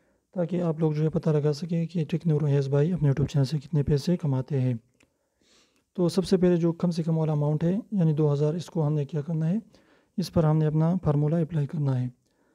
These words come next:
तो यहाँ पर हम क्या कर देते हैं, दो हज़ार को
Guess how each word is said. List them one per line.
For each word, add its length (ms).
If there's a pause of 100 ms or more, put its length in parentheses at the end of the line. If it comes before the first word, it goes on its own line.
(240)
तो 80
यहाँ 140
पर 220
हम 240
क्या 160
कर 140
देते 260
हैं, 300
दो 140
हज़ार 280
को 180